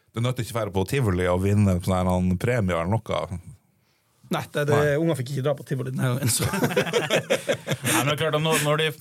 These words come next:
Speaker 3: altså, de har jo sikkert drømt om å få den her, eh, sånn ny Chelsea-kamp, et eller annet, eh, tur til Sevilla, eh, få noen ordentlig store lag hit. Skal du få det nå? For det er altså Lens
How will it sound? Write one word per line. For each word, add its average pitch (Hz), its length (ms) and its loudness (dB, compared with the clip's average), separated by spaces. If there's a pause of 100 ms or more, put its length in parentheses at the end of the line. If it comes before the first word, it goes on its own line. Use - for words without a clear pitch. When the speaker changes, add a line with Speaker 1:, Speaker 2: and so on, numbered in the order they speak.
(120)
Speaker 3:
altså, 143 260 0
de 143 120 0
har 139 100 0
jo 131 80 -6
sikkert 139 260 -6
drømt 120 380 -2
om 120 140 0
å - 40 -4
få 117 120 -2 (160)
den 107 100 0
her, 98 240 0
eh, 101 480 0
sånn 110 180 0
ny 107 120 0 (100)
Chelsea-kamp, 101 640 -2
et 101 160 -6
eller 101 140 -2
annet, - 260 -10
eh, 95 600 -4 (180)
tur 107 140 -8
til 101 100 -12
Sevilla, 98 380 -2 (580)
eh, 104 460 0
få 104 140 -4 (280)
noen 117 240 -2
ordentlig 117 400 -2
store 113 300 0
lag 101 180 0
hit. 147 240 -6
Skal 151 160 -2
du - 20 -8
få 123 220 0
det 131 100 0
nå? 160 120 0 (480)
For 123 100 0
det 117 60 2
er - 20 0
altså 110 180 0 (380)
Lens 117 320 0